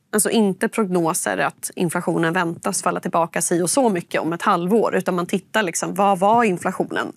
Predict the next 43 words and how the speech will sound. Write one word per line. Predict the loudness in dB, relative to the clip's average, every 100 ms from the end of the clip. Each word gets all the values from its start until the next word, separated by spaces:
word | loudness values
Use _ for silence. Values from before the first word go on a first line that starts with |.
| -4
Vad | 0 2
är | 2
den | 0 0
just | -2 0 2
nu? | 2 -2 -16 -6
Ja, | 0
då |
måste | 0 0 0
vi |
göra | 0 2 0
någonting. | -2 -4 -8 -8 -12 _ 0
Vi |
måste | 0 0
fram | -4 -4
storsläggan | 0 -2 0 -2 -2 -2
och | -4
bara | -6 -4
pressa | -4 -2 -2
ner | 2 2 2
den. | -4 -6 -12 -14 -14 -16 -4
Eh, | 0 2 2 0
det | 2 4 4
är | 4 0
liksom | -2 -2 -2
retoriken | 0 2 4 2 0 -6 -6
lite | -4 -2 0
grann. | -2 -6 -12 _ _
Eh, | 0 0 0 -2 -4 -6 -12
så | -10 -2 2
jag, | 4 4 2
jag | 2 4 4 2 0 -8 _ _ _ _ _ _ _ _ _ _ -8 -8 -10 _ _ -18 -16 -16 -10 -6
tycker | -2 -2 0
mig | 0 0 -2
uppfatta | -6 -8 -6 -2
att | -2 0 -2 -4
så | -4
här, | -2
det | -2
kommer | -2 0 -2 -2
komma | -2 0 0
en | 0
till | -4 -4
räntehöjning | -4 -4 -4 -2 -2 -4